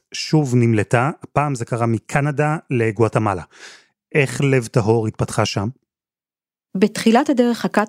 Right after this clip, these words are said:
Speaker 2: בגואטמלה מאוד מתפתחת, הוא מקים בית דפוס, הוא בונה לו מקווה, אה, הוא בונה בית מדרש, אה, הוא, הוא מאוד מקורב ל-, לראש עיריית גואטמלה סיטי,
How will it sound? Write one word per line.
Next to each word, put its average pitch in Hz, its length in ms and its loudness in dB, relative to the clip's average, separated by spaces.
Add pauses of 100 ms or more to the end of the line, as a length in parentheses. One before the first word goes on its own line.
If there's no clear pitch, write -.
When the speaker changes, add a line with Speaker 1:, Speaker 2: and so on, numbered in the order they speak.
Speaker 2:
בגואטמלה 202 680 -2
מאוד 196 500 0
מתפתחת, 175 600 -2
הוא 220 100 4
מקים 185 340 2
בית 170 160 0
דפוס, 214 500 0
הוא 190 80 4
בונה 175 280 2
לו 175 120 0
מקווה, 202 640 4 (500)
אה, 185 160 4
הוא 196 100 2
בונה 185 220 2
בית 170 220 0
מדרש, 202 800 0
אה, 190 60 0 (380)
הוא, 214 200 4
הוא 220 200 4
מאוד 214 260 2
מקורב 202 520 0
ל-, 208 100 -2 (1040)
לראש 175 580 2
עיריית 180 380 2
גואטמלה 175 420 0
סיטי, 233 500 0